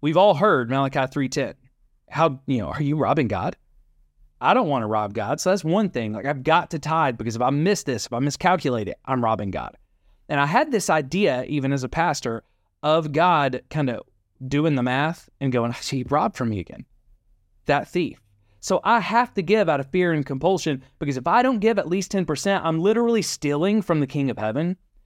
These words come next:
So that, that, even though I wanted to give to God and I believed in tithing, there was fear. And then here was the other piece. I served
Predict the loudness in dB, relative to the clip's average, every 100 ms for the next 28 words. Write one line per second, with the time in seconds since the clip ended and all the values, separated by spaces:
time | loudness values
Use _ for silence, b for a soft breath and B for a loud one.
0 | _ _ _ -2 -2 -2 -2 0 2 2
1 | 0 0 _ -6 0 2 4 4 2 2
2 | 2 0 -2 -2 -2 2 2 2 0 -6
3 | -10 _ _ -4 2 2 2 0 0 -2
4 | -2 0 0 -2 -6 -10 _ _ _ _
5 | -2 0 0 -2 0 2 0 -4 -10 _
6 | -6 -2 0 0 0 2 0 0 -4 -6
7 | _ -2 0 0 2 2 0